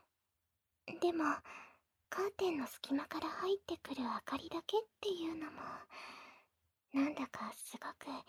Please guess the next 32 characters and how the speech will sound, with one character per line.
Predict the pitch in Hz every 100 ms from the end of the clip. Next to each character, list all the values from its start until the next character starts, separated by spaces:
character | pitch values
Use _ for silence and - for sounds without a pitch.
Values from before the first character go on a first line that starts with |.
| - - - - -
ム | 285 370
ー | 427
ド | 330
が | 262 254
あ |
り | 285
ま | 302 349
す | -
ね。 | 294 - - _ _ _ _ _ _ _ _ _ _ _ _ _ _ -
私、 | 320 - 339 - 339 - - - - _ _ -
ド | 370
キ | - 427
ド | 381
キ | - 302
し | - -
す | -
ぎ | - 370
て、 | - - - - - - - - _ _ - - -
心 | 381 370 381
臓 | 392 392
が | 381 392 - - - _ -
破 | 359
裂 | 349 392 - 427
し | -
ち | -
ゃ | 427
い |
そ | - 453 453
う |
で | 508
す。 | - 415 392 - - - - - - _ _ _ _ _ _ _ _ _ _ _ _ _ _ 403
え、 | 403